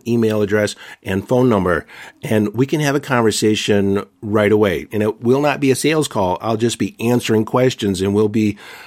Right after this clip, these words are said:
basically asking the question, "Is this a fit for you? Does, will this work for you?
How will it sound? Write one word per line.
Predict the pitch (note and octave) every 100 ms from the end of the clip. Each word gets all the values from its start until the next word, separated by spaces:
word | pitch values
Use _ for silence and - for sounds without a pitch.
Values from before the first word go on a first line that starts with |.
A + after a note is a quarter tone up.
| - _ - A2+
basically | G#2 C3 - A2+ G#2+
asking | A2+ - A#2
the | G#2
question, | - G#2+ G#2 - G#2+ G2+ _ -
"Is | C3+ A#2+
this | A#2+ B2
a |
fit | B2 D#3+ E3
for | C#3+
you? | G#2
Does, | F2+ A2 A2
will | A#2+ B2+
this | A#2+ A2+
work | G#2 B2+ A#2+
for | A#2
you? | G2+ C#2